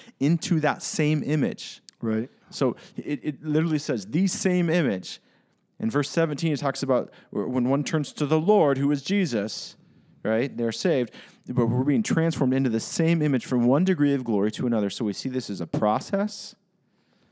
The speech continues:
Speaker 1: But what we see is that transformation is happening as we are beholding, as we are seeing, as we are pursuing,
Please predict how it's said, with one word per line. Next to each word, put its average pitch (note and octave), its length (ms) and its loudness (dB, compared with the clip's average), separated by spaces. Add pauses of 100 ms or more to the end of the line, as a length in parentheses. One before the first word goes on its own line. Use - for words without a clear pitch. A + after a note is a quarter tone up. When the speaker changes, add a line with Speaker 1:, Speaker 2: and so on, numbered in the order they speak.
(760)
Speaker 1:
But B2 100 0
what C#3 180 2
we C3+ 160 2
see A2 760 0
is A#2+ 220 -2
that D3 180 -2
transformation C#3 800 -2
is G2 120 -4
happening A#2 640 -2
as B2 280 -4
we A#2 180 0
are G#2 260 0
beholding, G2 640 0
as G2+ 140 -2
we A#2 160 0
are C3 80 0
seeing, F#2 600 -2 (360)
as G2 120 -6
we G#2+ 100 2
are C3 80 2
pursuing, G2 720 2